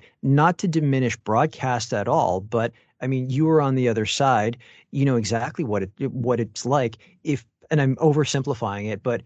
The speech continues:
if someone puts together a plan for you on the bro-, like a T V rep puts together a plan for you and they say, "Hey, you know what? You wanted to buy six G R Ps. Here's what the split is between, uh, prime and fringe.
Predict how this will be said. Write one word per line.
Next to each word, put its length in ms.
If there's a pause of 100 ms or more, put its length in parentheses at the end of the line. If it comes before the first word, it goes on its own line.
(540)
if 140
someone 260
puts 220
together 320
a 60
plan 360
for 260
you 300 (240)
on 100
the 60
bro-, 300
like 180
a 40
T 180
V 80
rep 160
puts 200
together 240
a 40
plan 260
for 140
you 180 (420)
and 240
they 60
say, 200
"Hey, 160
you 160
know 140
what? 240
You 100
wanted 220
to 60
buy 200
six 300
G 160
R 100
Ps. 320
Here's 160
what 100
the 60
split 300
is 140
between, 460 (320)
uh, 200
prime 400
and 100
fringe. 480